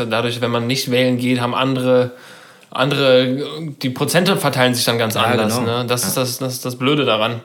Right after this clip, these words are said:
Speaker 1: Äh, wenn die, wenn der, ein Großteil einfach nicht wählen geht, dann steigen die Prozente bei den anderen, dadurch haben die mehr Sitze und das sind im Parlament und das ist einfach so eine, oh Gott. Ja, wir wollen nicht, dass solche Vollidioten, ähm, äh,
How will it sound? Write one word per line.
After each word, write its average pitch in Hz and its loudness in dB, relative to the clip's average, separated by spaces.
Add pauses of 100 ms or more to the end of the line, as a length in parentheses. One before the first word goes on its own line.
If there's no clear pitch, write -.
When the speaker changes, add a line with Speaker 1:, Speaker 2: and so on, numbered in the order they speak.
(800)
Speaker 1:
Äh, 110 -8
wenn 110 -6
die, 113 -4
wenn 113 -8
der, 113 -4
ein - -10
Großteil 120 -4
einfach 113 -6
nicht 113 -8
wählen 123 0
geht, 143 -2
dann 131 -2 (300)
steigen 135 2
die 131 0
Prozente 135 -2
bei 123 2
den 120 -2
anderen, 156 2
dadurch 135 4
haben 135 -2
die 131 0
mehr 123 2
Sitze 160 -2 (280)
und - -12
das - -14
sind 139 -12
im 135 -8
Parlament 127 -4
und 143 -8
das 127 -10
ist 123 -8
einfach 123 -10
so 139 -10
eine, 135 -6
oh - -18
Gott. - -12 (840)
Ja, 135 -2
wir 135 0
wollen 170 6 (120)
nicht, 160 2
dass 139 2
solche 151 2
Vollidioten, 143 -2 (140)
ähm, 131 -4 (100)
äh, 123 -4